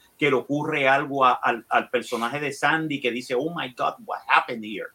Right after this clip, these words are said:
Y eso la, la pone en el curso de una investigación. Pero ella sigue teniendo estos sueños bien vívidos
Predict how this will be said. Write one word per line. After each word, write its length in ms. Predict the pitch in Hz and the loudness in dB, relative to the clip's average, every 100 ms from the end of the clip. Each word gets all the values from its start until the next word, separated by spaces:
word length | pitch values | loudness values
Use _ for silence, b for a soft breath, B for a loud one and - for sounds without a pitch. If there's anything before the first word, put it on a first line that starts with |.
| _ _ _ _ | _ _ _ _
Y 120 | 123 135 | -2 0
eso 180 | 151 | 2
la, 220 | 156 135 123 | 2 2 -2
la 360 | 127 123 117 | -2 0 0
pone 380 | 147 165 156 - 131 | 4 4 2 -4 -6
en 180 | 123 | -6
el 160 | 113 104 - | -6 -8 -2
curso 340 | 165 175 143 | -2 -2 -4
de 60 | 117 | -4
una 160 | 120 | -4
investigación. 840 | 123 123 123 123 110 95 104 90 - _ - | -2 -4 -4 -4 -2 -4 -8 -12 -14 _ -4
Pero 140 | 117 | -2
ella 100 | 117 | 0
sigue 220 | 117 170 | 0 0
teniendo 340 | 185 151 165 190 | 0 -2 -2 -2
estos 240 | - 160 | -4 -4
sueños 460 | 131 135 175 175 - - _ | -4 -2 -2 -6 -8 -20 _
bien 460 | 123 123 131 175 151 | -6 0 0 0 -2
vívidos 560 | 165 165 123 113 120 | -2 -2 -4 -2 -2